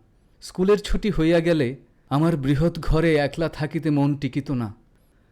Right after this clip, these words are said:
অথচ কোনো ভদ্রলোক দেখা করিতে আসিলেও অসহ্য বোধ হইত। সন্ধ্যাবেলায় পুষ্করিণীর ধারে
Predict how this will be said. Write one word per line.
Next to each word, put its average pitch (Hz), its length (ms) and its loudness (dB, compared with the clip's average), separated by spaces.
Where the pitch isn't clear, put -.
অথচ 147 320 -4
কোনো 202 260 -2
ভদ্রলোক 180 680 2
দেখা 151 360 0
করিতে 196 380 0
আসিলেও 170 640 2
অসহ্য 160 540 -2
বোধ 135 380 0
হইত। 107 300 -6
সন্ধ্যাবেলায় 185 680 2
পুষ্করিণীর 175 680 -2
ধারে 139 460 0